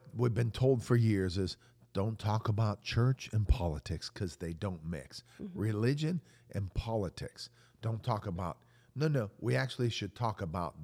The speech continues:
Speaker 1: both.
Speaker 2: Both.
Speaker 1: So what we're gonna do is we're gonna uncensor the church, we're gonna talk truth, and we're gonna talk about where we should be in this day and what we should be doing.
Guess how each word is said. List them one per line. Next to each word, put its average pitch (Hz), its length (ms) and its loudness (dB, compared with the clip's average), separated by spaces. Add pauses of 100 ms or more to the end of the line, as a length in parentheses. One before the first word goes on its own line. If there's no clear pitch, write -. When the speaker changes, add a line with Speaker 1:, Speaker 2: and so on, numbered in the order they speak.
(160)
Speaker 1:
both. 110 160 4
Speaker 2:
Both. 185 400 -2 (360)
Speaker 1:
So 135 160 2
what 135 220 4
we're 170 100 0
gonna 143 200 2
do 123 180 0
is 98 100 -4
we're 123 120 -6
gonna 127 260 -6
uncensor 131 680 -6
the 139 80 -4
church, 76 560 -6 (560)
we're 113 120 -2
gonna 104 240 -4
talk - 500 -10
truth, 107 680 -2 (480)
and 110 100 -2
we're 117 100 -4
gonna 107 160 -4
talk 147 320 -8
about 113 340 -8 (440)
where 165 560 -2
we 135 340 -2
should 113 440 -2
be 127 240 4
in 98 160 -4
this 165 240 2
day 92 420 -4
and 101 220 -4
what 110 240 -4
we 101 100 -6
should 92 320 -4
be 87 140 -6
doing. 82 380 -6